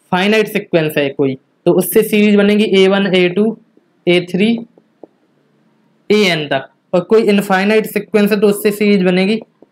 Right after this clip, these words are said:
ए थ्री, एएन कहीं बीच में होगा और infinite तक आपकी series जाएगी।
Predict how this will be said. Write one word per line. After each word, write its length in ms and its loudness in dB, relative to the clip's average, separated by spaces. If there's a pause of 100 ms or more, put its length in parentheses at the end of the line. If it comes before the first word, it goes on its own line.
(540)
ए 160 4 (120)
थ्री, 320 -2 (1700)
एएन 440 2
कहीं 320 -2
बीच 240 -2
में 120 0
होगा 260 2
और 260 -2 (560)
infinite 680 -2
तक 120 -2
आपकी 240 -2
series 360 -2
जाएगी। 340 -4